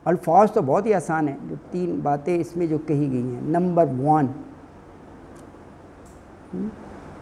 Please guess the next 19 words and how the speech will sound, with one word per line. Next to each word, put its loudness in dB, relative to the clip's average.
number 4
one 6
ये 2
है 0
कि 2
जो 4
लोग 4
ईमान 4
लाए, 4
घर 0
बार 6
छोड़ 0
दिया, 2
हिजरत 0
की, -6
अल्लाह 4
की 0
राह 4
में 0